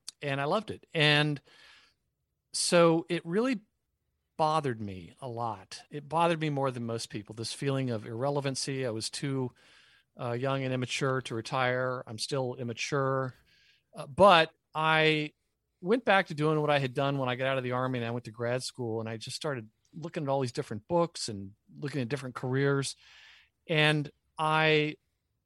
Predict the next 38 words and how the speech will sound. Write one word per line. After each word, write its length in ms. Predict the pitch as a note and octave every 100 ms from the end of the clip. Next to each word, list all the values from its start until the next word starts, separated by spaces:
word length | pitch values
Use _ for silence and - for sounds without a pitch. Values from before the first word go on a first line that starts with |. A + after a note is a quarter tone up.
| _ _ _ _
uh, 260 | - D#3+ D#3 D3
didn't 220 | B3 F4+
quite 220 | - G#3
know 100 | F#3
where 120 | E3+
things 280 | D#3 E3 C#3
were 100 | C#3+
going. 480 | B2 C#3 C#3 A#2+ A#2+
And 120 | C#3+
I 260 | C#3 C#3 C#3 _ _ _ _ _ _ _ _ _
stumbled 360 | - F3+ F#3 G#3
upon 420 | - D3+ C#3+ C#3+
an 100 | B2
early 240 | C#3+ D#3
edition 380 | B2+ C3+ - C3+
of 180 | A2 A2
David 260 | B2+ B2+
Meerman 240 | B2+ B2+ A#2
Scott's 380 | - B2 A#2+ -
book, 240 | A#2 G#2+ -
The 60 |
New 140 | A#2 A#2+
Rules 260 | A#2+ A2+
of 100 | G#2+
Marketing 380 | A2 A2+ - A2
and 120 | G#2
P 180 | - A2
R. 340 | G#2 G2+ E2+ - _ - - - - _ -
And 360 | C#3+ C#3+ D3
there 80 | C#3+
was 100 | C3
sort 180 | - D#3
of 60 |
a 60 | A#2
cloud 420 | - D#3 C#3 C#3+
parting 480 | - C#3 C3+ C3 C3
eureka 520 | A#2+ A#2 B2 C#3 C3
moment. 480 | A#2+ A#2+ B2 B2 B2